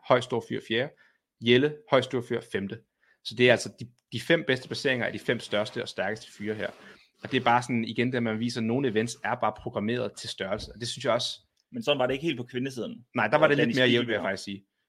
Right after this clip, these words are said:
Speaker 1: Hvor at event fire er det, det modsatte. Det er jo den her med muscle-ups og, øh, handstand push-up. Der er det de små, der vinder. Noah Olsen gør det rigtig godt. Bjørkvind, klassisk god open atlet. Victor Hoffer. Øhm,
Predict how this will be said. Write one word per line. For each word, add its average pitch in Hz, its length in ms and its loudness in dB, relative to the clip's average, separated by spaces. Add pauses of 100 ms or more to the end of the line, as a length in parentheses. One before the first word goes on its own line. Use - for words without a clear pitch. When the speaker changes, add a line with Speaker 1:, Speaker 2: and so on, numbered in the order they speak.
(140)
Speaker 1:
Hvor 113 200 2
at 101 220 -2
event 113 240 -2
fire 143 380 -2
er 113 40 4
det, - 140 -8
det 104 80 -6
modsatte. 110 380 -4 (160)
Det 135 60 -2
er 131 40 4
jo - 40 -4
den 123 100 0
her 117 80 -2
med 104 120 0
muscle-ups 104 640 -2
og, 69 360 -16
øh, - 60 -18 (480)
handstand - 280 -6
push-up. 135 300 -4 (300)
Der - 60 2
er - 20 2
det 135 100 -2
de 113 60 -6
små, 139 220 -2
der 107 60 -4
vinder. 95 220 -8 (240)
Noah 104 260 0
Olsen 123 220 -2
gør 107 100 -2
det 104 100 -6
rigtig 104 200 -8
godt. 107 220 -4 (300)
Bjørkvind, 113 400 0
klassisk 117 420 -4
god 110 200 -4
open 110 160 -6
atlet. 98 280 -8
Victor 107 220 -10
Hoffer. 117 300 -4 (480)
Øhm, 92 520 -8